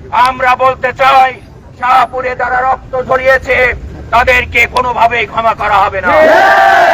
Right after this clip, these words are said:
আমরা শান্তি চাই। আজকে যারা মনে করছে, যারা আমাদের ভাইদের বাড়ি পুড়িয়েছে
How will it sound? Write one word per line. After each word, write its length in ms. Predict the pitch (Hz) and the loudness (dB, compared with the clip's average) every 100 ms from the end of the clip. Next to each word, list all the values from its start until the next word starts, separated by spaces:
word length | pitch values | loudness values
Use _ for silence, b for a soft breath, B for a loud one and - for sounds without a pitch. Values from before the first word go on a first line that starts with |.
| - - - - - - _ | 0 -4 -8 -12 -20 -20 _
আমরা 420 | 190 233 254 254 | -14 -14 -8 -8
শান্তি 460 | - - 262 247 254 | -4 -4 -4 -6 -6
চাই। 500 | 277 285 269 262 - - - - - - - - | 0 2 4 2 -2 -14 -18 -18 -18 -20 -20 -8
আজকে 420 | 220 262 - 262 | -4 -4 -4 -4
যারা 260 | - 247 254 | 0 0 2
মনে 220 | 254 254 | 2 2
করছে, 600 | 262 - 269 269 269 247 - - - - - - - | 0 0 2 2 2 -2 -12 -20 -20 -20 -20 -20 -14
যারা 200 | 202 254 | -6 0
আমাদের 480 | 262 254 254 254 262 | 2 2 -2 -4 -4
ভাইদের 420 | 262 254 269 262 | -2 -2 0 -2
বাড়ি 260 | 254 254 254 | 0 0 0
পুড়িয়েছে 640 | 254 254 262 262 262 262 | -4 0 0 2 2 2